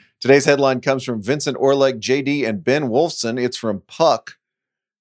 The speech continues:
As you know, David, there has been a ton of criticism of C N N's Trump town hall. It got even worse, Puck reports, when legendary C N N reporter and anchor Christiane Amanpour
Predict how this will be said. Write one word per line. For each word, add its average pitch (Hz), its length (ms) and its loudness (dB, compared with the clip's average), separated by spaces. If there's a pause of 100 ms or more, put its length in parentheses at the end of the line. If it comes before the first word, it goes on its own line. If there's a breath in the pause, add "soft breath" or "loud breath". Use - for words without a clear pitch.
As 156 160 2
you 196 80 0
know, 208 100 4
David, 185 240 2
there 170 140 0
has 165 140 0
been 160 140 -4
a 147 120 -2
ton 202 320 -2
of 170 80 -2
criticism 131 540 -4
of 104 120 -6
C 131 160 -2
N 127 80 0
N's 113 220 -2
Trump 123 280 -2
town 110 220 -2
hall. 101 420 -2 (800)
It 131 60 -4
got 170 180 4
even 156 320 -2
worse, 143 640 -2 (200)
Puck 131 220 0
reports, 131 460 -2
when 113 200 -4
legendary 127 680 0
C 131 200 -2
N 123 60 -2
N 117 120 -2
reporter 113 380 -2
and 107 100 -2
anchor 107 260 -4
Christiane 151 600 0
Amanpour 104 880 -2